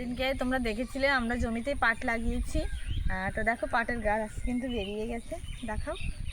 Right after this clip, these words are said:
এই দেখো ছোট ছোট গাছ কিন্তু সব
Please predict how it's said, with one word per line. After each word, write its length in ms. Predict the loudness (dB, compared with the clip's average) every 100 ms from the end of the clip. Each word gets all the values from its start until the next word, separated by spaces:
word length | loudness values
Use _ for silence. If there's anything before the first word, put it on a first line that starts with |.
| -4 -4 -6 -8 -6 -6 -4 -2 -2
এই 80 | 0
দেখো 280 | -2 -2 -2 -2 -4 -6 -6 -6 -4 -4 -6 -8 -6 -4 -2 0
ছোট 160 | 0 0 0
ছোট 140 | -2 0 2
গাছ 160 | 2 2 0
কিন্তু 200 | 0 0 2
সব 160 | 2